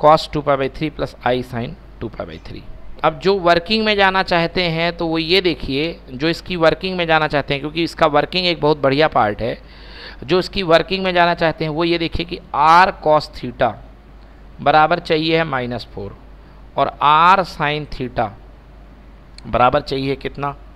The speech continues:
four root three, और r कितना आ गया है, eight, r आ चुका है आठ, तो cos theta बराबर फ़ोर बाई एट और यहाँ से आठ जाएगा तो इतना आ जाएगा,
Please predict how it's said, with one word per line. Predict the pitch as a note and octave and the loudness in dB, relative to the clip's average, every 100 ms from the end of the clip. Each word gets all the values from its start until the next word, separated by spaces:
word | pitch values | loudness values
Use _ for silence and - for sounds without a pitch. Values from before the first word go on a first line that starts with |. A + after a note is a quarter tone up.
| - - - | -20 -20 -6
four | C#3 C#3 | 0 2
root | A#2+ - | 0 -6
three, | - G2+ G2+ - - - - - - - - - - | -10 -12 -14 -20 -20 -20 -20 -20 -20 -20 -20 -12 -2
और | C#3 - D3 | 0 4 6
r | F3+ F#3 | 6 4
कितना | F#3 F#3 F3+ | -2 0 2
आ | E3+ | 2
गया | E3+ F3 | 2 2
है, | F#3 | 2
eight, | C#3+ B2+ - - - C3 | 0 -2 -4 -16 -10 0
r | C#3+ | 2
आ | D#3 | 2
चुका | - D3 C#3+ | 0 -2 -2
है | D3 | 0
आठ, | A2+ B2+ - - - - - - | 2 2 0 -8 -14 -20 -16 -14
तो | - - | -4 4
cos | E3+ F3 | 6 4
theta | - E3+ E3+ | -2 0 2
बराबर | D#3 D3+ D3+ - | 2 2 0 -2
फ़ोर | B2+ B2+ | -4 -2
बाई | C3+ C#3+ | 0 -2
एट | D3+ D#3 - - - - - - - - - | -4 -6 -10 -12 -18 -20 -20 -20 -20 -20 -6
और | B2+ | -4
यहाँ | C3+ C#3 D#3+ | 0 0 0
से | D#3+ - | -2 0
आठ | A#2+ C#3+ | 2 2
जाएगा | C3+ C#3 C3+ C3 D#3 - - - | 4 2 2 -2 -4 -8 -20 -10
तो | A#2 | -8
इतना | A2 A2+ A2+ | -6 -8 -8
आ | |
जाएगा, | A2+ G#2+ G#2 | -8 -10 -12